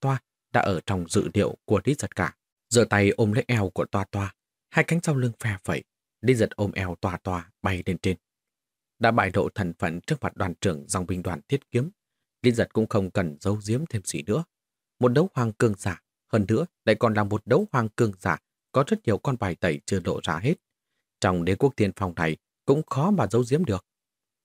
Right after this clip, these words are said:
Có được mối quan hệ với thần thần, lại thêm mấy ngày trước vừa mới kết giao được với kiếm hoàng, lại thêm thái độ thân cận của đại hoàng tử. Dù ở trong đế đô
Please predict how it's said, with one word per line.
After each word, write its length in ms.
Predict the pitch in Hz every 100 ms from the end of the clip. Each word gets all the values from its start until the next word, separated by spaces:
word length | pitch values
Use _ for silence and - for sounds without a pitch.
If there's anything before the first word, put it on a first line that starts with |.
| _ -
Có 100 | 196
được 180 | 160 123
mối 100 | 156
quan 160 | 170 143
hệ 180 | 117 95
với 180 | 156 -
thần 180 | 92 80
thần, 200 | 95 80 - _ _ _
lại 100 | 101 -
thêm 180 | 101
mấy 100 | 120
ngày 240 | 156 85 71 -
trước 180 | 170 _ _ _
vừa 180 | 110 117
mới 140 | 113 165
kết 180 | 220 214
giao 200 | 147 135
được 220 | 98 92 -
với 120 | 120
kiếm 160 | - 185 131
hoàng, 200 | 87 76 _ _ _ -
lại 100 | -
thêm 140 | 180
thái 160 | 175 214
độ 160 | 123 107
thân 200 | - 190
cận 280 | - 98 92
của 120 | -
đại 140 | 90 90
hoàng 200 | 98 82
tử. 220 | - 85 - _ _ _ _ -
Dù 140 | 143
ở 100 | 120
trong 200 | 165 160
đế 140 | 170 202
đô 180 | 165